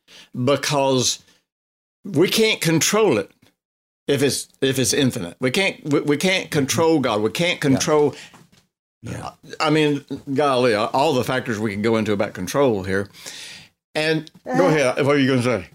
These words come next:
Speaker 2: No, no, <laughs> she
Speaker 1: Oh.
Speaker 2: laughed.
Speaker 3: No.
Speaker 2: <laughs> About control.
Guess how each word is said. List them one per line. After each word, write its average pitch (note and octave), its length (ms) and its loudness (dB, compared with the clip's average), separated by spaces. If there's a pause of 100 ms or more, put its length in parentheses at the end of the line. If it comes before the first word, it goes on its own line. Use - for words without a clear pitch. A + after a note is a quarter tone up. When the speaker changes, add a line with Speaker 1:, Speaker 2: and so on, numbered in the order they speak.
(760)
Speaker 2:
No, B3 160 4
no, A#3 300 0
<laughs> - 0 -
she - 80 -4
Speaker 1:
Oh. C#3 200 4
Speaker 2:
laughed. B2 540 -2
Speaker 3:
No. B3 160 0
Speaker 2:
<laughs> F#3+ 1120 -2
About C#3 420 -2
control. A2 580 -2